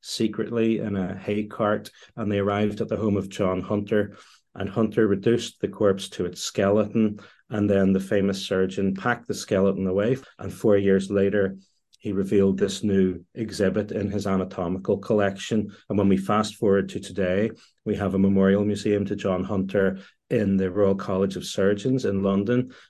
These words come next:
And Charles Byrne's remains have been a centerpiece of that memorial museum as part of his specimen collection. So there's a very rich, um, kind of story behind this.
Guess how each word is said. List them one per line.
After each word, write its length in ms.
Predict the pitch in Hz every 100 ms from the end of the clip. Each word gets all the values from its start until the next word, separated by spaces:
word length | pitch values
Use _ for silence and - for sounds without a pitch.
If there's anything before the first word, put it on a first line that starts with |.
| _
And 160 | - 98
Charles 320 | 107 107 107
Byrne's 360 | 110 98 98 95
remains 440 | 95 95 95 101
have 160 | 101 -
been 160 | 98
a 20 | 95
centerpiece 760 | - 98 95 104 104 113 101
of 160 | 101 92
that 180 | 92 98
memorial 460 | 101 92 87 98
museum 440 | 104 98 107 101 98
as 120 | 95
part 340 | - 92 90
of 100 | 98
his 360 | - 101 90 - - - _
specimen 640 | - 95 95 - 107 104
collection. 520 | 123 104 101 - 110
So 180 | 107 107
there's 160 | 101 104
a 40 |
very 280 | 104 104 101
rich, 440 | 98 95 - - - - - _ -
um, 260 | 95 92
kind 220 | - 95
of 200 | 95 92 - _ _ _ _ _ - - 156
story 520 | 156 - 113 98 98 104
behind 420 | 98 98 92 95
this. 300 | 107 107